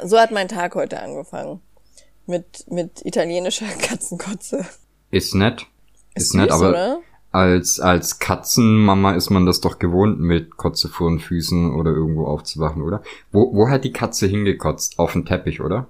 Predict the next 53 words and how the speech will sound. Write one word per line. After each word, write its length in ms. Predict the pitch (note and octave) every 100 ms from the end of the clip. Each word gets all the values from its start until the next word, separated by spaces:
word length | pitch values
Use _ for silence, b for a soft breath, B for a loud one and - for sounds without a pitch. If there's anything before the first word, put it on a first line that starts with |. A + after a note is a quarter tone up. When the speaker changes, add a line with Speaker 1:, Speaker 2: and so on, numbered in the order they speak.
| -
Speaker 1:
Nee, 260 | G3+ G3+ -
nee, 260 | E3 D#3+ C#3+
auf 140 | D#3
den 80 | -
Speaker 2:
Habt 180 | - -
ihr 120 | B2+
Teppich? 320 | - C3 D3 E3
Speaker 1:
Fliesenboden, 220 | F3+ D#3
äh, 180 | D#3 C#3+
nee, 220 | F#3+ G3
wir 100 | F3+
haben 120 | E3 F3
keinen 200 | E3+ F#3
Teppich. 480 | D#3 - D#3 -
Also 160 | F3 E3+
wir 100 | F3
haben 120 | E3+ E3
Speaker 2:
Ja, 60 | D#3
Speaker 1:
einen 180 | F#3+ G#3
Speaker 2:
stimmt. 240 | G3+ D#3+ -
Speaker 1:
Teppich 420 | F#3+ G3+ G#3 -
im 140 | E3+
Kinderzimmer 540 | - G#3+ B3+ - G#3+ G3
liegen, 320 | F#3+ F#3+ G3 b b b b _ _ -
aber, 600 | F3 E3+ E3+ E3+ E3+ -
äh, 560 | E3 E3 E3 D#3+ D3 - _ _ _ _ _ _ _
da 140 | F3+ E3
kotzt 340 | - F3+ -
keine 240 | - E3+ D#3+
Katze 320 | G3 - E3+
drauf. 500 | - C3+ B2+ C3 -
Also 240 | E3 E3+
die 160 | E3 F3
hatten, 580 | F3 E3+ F3+ F3 E3+ F#3+ _ B B B
wir 100 | F#3
hatten 140 | G3
auch 80 | G3
sehr 240 | - G3+ G3+
lange 240 | G3+ F#3
keine 440 | - F3+ G3+ G#3
Teppiche, 720 | - E3+ E3 - - F3 F3 -
weil 140 | E3+
die 60 | E3+
Katzen 360 | G3 - F#3+
irgendwie 300 | E3 F3 E3+
immer 140 | F3 F3
das 140 | E3+
Bedürfnis 500 | - F3 F#3 F#3+ F3+
hatten, 220 | F3+ F#3+
da 80 | D#3+
drauf 260 | D#3 E3+ F#3+
zu 120 | -
pissen. 420 | - D#3 - D#3+